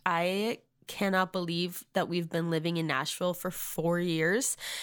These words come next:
and that the four years is coming to an end in just two weeks, because we've known that we were gonna move in November for a very long time, like, literally maybe even a whole year, like,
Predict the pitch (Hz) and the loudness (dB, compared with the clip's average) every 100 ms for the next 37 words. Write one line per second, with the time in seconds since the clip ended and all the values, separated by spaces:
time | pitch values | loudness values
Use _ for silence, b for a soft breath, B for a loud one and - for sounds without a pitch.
0 | B B 196 202 190 175 170 - 180 - | B B 0 2 2 4 2 -2 -6 0
1 | 180 180 180 180 - - - 180 175 - | 2 4 2 2 0 -2 -2 0 0 0
2 | 175 160 151 143 160 - - 180 170 175 | 0 2 0 -2 -6 -10 0 4 4 2
3 | - - - 175 160 160 92 - - - | 0 -4 -2 -2 -2 -4 -4 -2 -2 0
4 | 196 196 180 175 208 196 180 180 190 196 | 0 4 4 2 0 2 2 2 2 2
5 | 208 214 214 214 202 196 180 180 185 208 | 2 2 4 2 2 0 2 0 2 2
6 | 220 - 190 180 170 165 165 165 - _ | 0 0 2 4 6 4 4 2 -2 _
7 | _ - 175 165 165 165 156 160 170 156 | _ -2 -2 -2 0 2 2 2 2 0
8 | 156 151 151 165 165 156 151 156 151 156 | 0 0 0 -2 -2 -2 -2 0 2 0
9 | 151 151 147 - _ _ - 185 170 165 | 0 -2 -4 -16 _ _ 0 2 2 0
10 | 165 165 165 160 170 170 160 170 165 151 | -2 2 0 2 2 2 2 2 2 -2